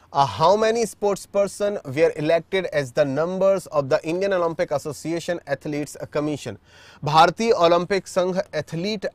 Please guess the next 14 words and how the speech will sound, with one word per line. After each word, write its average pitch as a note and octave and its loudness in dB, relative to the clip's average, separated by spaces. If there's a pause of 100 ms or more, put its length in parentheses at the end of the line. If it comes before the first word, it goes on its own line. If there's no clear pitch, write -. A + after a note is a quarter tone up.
आयोग D#3 0
के E3+ -4
सदस्य F#3 -4
के D3 -2
रूप D3 -8
में E3 -4 (120)
कितने G#3 -2
खिलाड़ियों D3 0
को F3 -6
चुना C3+ -2
गया C3+ 0
है? A2 -8
पांच D3 -2
ऑप्शन, A#2+ -6